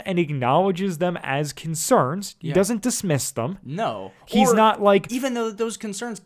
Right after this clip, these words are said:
Speaker 2: kinda challenge his beliefs. Like, like, he totally could have been, and, uh, later Wit might have, you know, come down on Eugene for being like, "Well, why would him being a, Chr-,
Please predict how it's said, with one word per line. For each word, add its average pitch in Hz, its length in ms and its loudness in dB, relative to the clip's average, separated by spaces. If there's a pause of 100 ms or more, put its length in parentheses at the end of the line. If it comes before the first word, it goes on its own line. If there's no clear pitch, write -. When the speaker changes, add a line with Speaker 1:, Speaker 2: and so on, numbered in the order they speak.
Speaker 2:
kinda 185 320 -4
challenge 180 560 -6
his 175 240 -6
beliefs. 139 400 -8
Like, 135 300 -10
like, 160 180 -2
he 165 140 -6
totally 185 720 0
could 160 220 -8
have 127 300 -6
been, 117 300 -4
and, 117 220 -8 (140)
uh, 113 280 -6
later 127 460 -6
Wit 127 260 -8
might 135 280 -4
have, 120 240 -10 (420)
you 135 220 -8
know, 120 260 -8 (460)
come 156 300 -8
down 139 340 -2
on 127 400 -4
Eugene 127 680 -8
for 120 480 -10
being 127 340 -8
like, 117 200 -10
"Well, 110 240 -8
why 113 280 2
would 135 220 -4
him 135 180 -4
being 131 260 -2
a, 135 60 -6
Chr-, - 160 -10